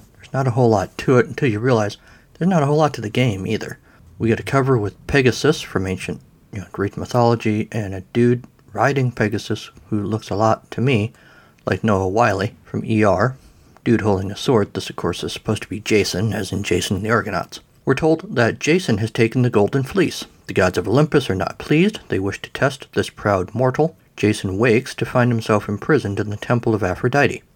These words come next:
Frenzied furies flash overhead. Armed only with stones he finds on the temple floor,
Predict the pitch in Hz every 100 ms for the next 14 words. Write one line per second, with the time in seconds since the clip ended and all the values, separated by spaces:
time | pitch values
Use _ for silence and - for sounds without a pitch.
0 | _ - - 147 156 160 131 - 160 104
1 | 95 - - - 110 110 - 104 101 113
2 | 82 - _ - 117 117 131 135 110 -
3 | 135 98 101 - - 107 107 110 - -
4 | 101 101 - 117 104 - 95 107 110